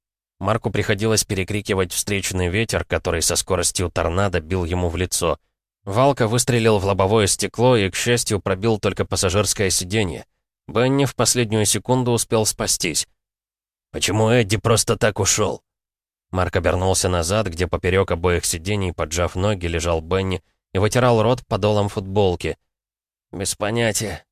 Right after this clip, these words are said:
Видимо, сегодня мой счастливый день». Бенни закашлялся,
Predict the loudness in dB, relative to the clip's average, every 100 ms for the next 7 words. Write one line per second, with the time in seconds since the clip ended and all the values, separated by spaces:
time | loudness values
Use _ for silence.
0 | -16 -12 -4 -2 0 0 -2 -4 -4 -2
1 | -2 -2 -2 -2 -2 -2 -4 -6 -10 _
2 | _ _ _ _ _ _ -10 -2 0 0
3 | 0 -2 0 0 0 2 2 0